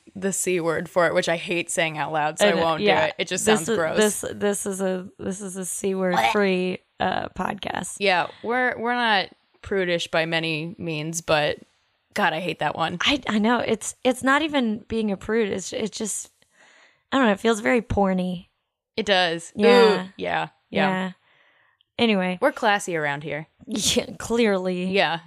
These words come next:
Speaker 2: Talking
Speaker 1: Reading our
Speaker 2: about Frankenstein
Speaker 1: <laughs>
Speaker 2: dick.
Speaker 1: fan fiction.
Speaker 2: Um, anyway, so, you know, Angelica's just being realistic. She's like, "What kind of dick would I realistically?"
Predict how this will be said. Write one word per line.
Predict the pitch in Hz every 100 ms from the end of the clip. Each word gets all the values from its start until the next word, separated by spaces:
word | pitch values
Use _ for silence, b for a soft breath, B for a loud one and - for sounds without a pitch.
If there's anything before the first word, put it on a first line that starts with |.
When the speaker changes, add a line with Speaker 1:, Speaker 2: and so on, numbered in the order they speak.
| 175
Speaker 2:
Talking | 202
Speaker 1:
Reading | 202 202
our | 185
Speaker 2:
about | 190 _
Frankenstein | 214 202 196 - 196 190
Speaker 1:
<laughs> | 180
Speaker 2:
dick. | 202 190 190
Speaker 1:
fan | - 175
fiction. | 180 - 190 - - - B B B B -
Speaker 2:
Um, | 220 214 208 -
anyway, | - 285 254 202 190 190 208
so, | - - 226 214 202 196 - _ _ _ _ _ _ _ _ _ _ _ -
you | 285
know, | 277 269
Angelica's | - 269 254 269 269 262 240
just | 247 -
being | 247 240
realistic. | 240 233 247 - 196 -
She's | - 226 214
like, | 220 226
"What | 226
kind | 233 233
of | 226
dick | 226 220 -
would | 214
I | 208
realistically?" | 202 208 208 202 202 - - 196 190 190